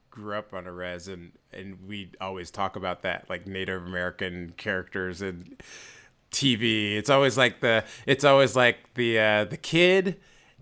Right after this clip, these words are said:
um, and then there's the father, and then the grandfather, and then the grandfather always, like, is close to the,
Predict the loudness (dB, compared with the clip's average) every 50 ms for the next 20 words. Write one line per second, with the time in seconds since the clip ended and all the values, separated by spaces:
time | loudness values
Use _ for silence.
0 | -4 0 2 2 4 4 2 2 0 -2 -2 -4 -4 -4 -4 -4 -2 -2 -2 -2
1 | -2 -4 -6 -8 -8 -8 -6 0 2 4 6 6 6 4 4 2 2 2 0 -2
2 | -2 -2 -4 -4 0 2 2 4 2 2 2 4 4 4 4 4 2 0 -2 -4
3 | -6 -6 -4 -4 -4 -4 0 2 4 6 6 6 6 6 6 6 6 6 6 4
4 | 4 6 6 6 6 6 4 2 2 0 0 0 0 2 0 -2 -4 -4 -8 -8
5 | -4 -4 -4 -4 -4 -6 -6 -6 -2 -2 0 -2 -2